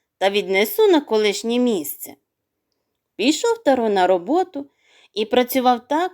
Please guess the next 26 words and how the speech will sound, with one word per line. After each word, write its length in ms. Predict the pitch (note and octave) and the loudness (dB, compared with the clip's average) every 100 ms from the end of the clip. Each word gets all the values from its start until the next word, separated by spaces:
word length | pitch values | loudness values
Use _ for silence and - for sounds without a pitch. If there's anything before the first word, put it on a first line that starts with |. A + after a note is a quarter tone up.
| _ | _
що 220 | - A#3 | -8 -2
односельці 720 | A#3+ A#3 B3 - F#4 F4 - | 0 0 -2 0 0 0 -4
дивом 460 | C4+ B3+ F4 G#3+ G3+ | -2 0 2 0 0
дивувалися, 800 | G3+ A3+ A#3 A#3+ E3+ C3+ - - _ _ _ | 0 0 0 0 -2 -6 -12 -16 _ _ _
чи 120 | F3+ | -12
то 160 | F3+ G3+ | -6 -6
дійсно 460 | F#3 D#4+ F#4 E4+ | 0 0 2 4
наш 260 | D#4+ E4 D#4 | 4 4 -2
Таро. 480 | - D4+ D4 D#3+ - _ _ _ _ - | -2 0 2 -2 -8 _ _ _ _ -6
А 100 | G3 | -6
коли 300 | G3+ A3+ D4+ | -2 0 0
повернувся 720 | D4+ C4+ B3 A#3 D#4 D4 B3 | -2 0 2 4 2 2 -2
додому, 640 | G3 G3 F#3+ E4 E4 C#4 C4+ _ _ _ _ | -2 -2 0 0 2 0 -4 _ _ _ _
побачив, 680 | F#3+ G3 D#4+ G4 G4 E4 D#4 _ _ | -2 0 0 0 0 -4 -4 _ _
що 200 | - B3 | -4 -4
й 40 | |
справді 500 | C4 - G4 F#4 G#3+ | -2 -2 0 2 0
чоловічок 680 | G#3+ B3 B3 B3+ C#4 C4 C4 | -2 0 2 0 0 -2 -4
меншим 520 | G3+ C#4 F4 - C4+ | -2 2 2 2 -2
за 160 | B3 C4 | 0 -2
колишнього 680 | C4+ D4 D4+ - F3+ E3 F#3+ | 0 2 2 0 -10 -8 -8
став. 380 | - G3+ D3 - _ _ _ _ _ _ _ _ _ _ _ | -8 -10 -14 -16 _ _ _ _ _ _ _ _ _ _ _
Хотів 500 | - G#3 G#3 G4+ A4 | 0 0 4 0 2
Таро 300 | F4+ F4 F4 | 2 4 4
його 240 | E4+ D4+ D#4 | 4 2 0
прогнати, 800 | D4+ D#4 D#4 D#4+ G3+ - - | 0 -2 2 0 0 -8 -18